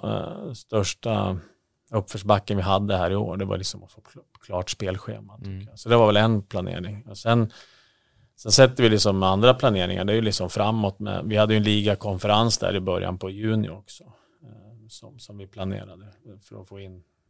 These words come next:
Speaker 1: bra ämnen och bra snack, vad det vi skulle prata om på de konferenserna. Där sitter vi också, en grupp med sportchefer, en grupp med klubbdirektörer, en med marknad från varje klubb och så vidare. Så att de träffarna går ju i juni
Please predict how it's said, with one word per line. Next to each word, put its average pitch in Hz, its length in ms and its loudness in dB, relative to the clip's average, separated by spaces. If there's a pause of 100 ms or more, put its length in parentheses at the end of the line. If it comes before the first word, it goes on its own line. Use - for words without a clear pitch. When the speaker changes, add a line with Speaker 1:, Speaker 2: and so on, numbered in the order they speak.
(240)
Speaker 1:
bra 107 320 4
ämnen 104 420 0
och 101 100 -2
bra 98 360 0 (880)
snack, - 520 -6
vad 104 180 2
det 98 60 0
vi 98 60 -4
skulle 98 200 -6
prata 92 340 -6
om 92 120 -12
på 95 80 -20
de 95 280 -2
konferenserna. 98 880 -10
Där 101 200 -4
sitter 98 280 -6
vi 104 60 -10
också, 98 340 -8 (120)
en 101 240 -2
grupp 98 260 -6
med 104 100 -10
sportchefer, 101 680 -6
en 101 360 -6 (160)
grupp 101 280 -6
med 104 160 -8
klubbdirektörer, 95 920 -6
en 98 200 0
med 98 120 0
marknad 98 600 -2
från 101 160 -20
varje 101 260 -6
klubb 101 440 -18
och 110 100 -20
så - 100 -20
vidare. 98 300 -20
Så 104 140 -18
att 95 60 -20 (840)
de 110 340 4 (160)
träffarna 101 600 0
går 101 200 -2
ju 98 180 0
i 95 40 -2
juni 98 480 -2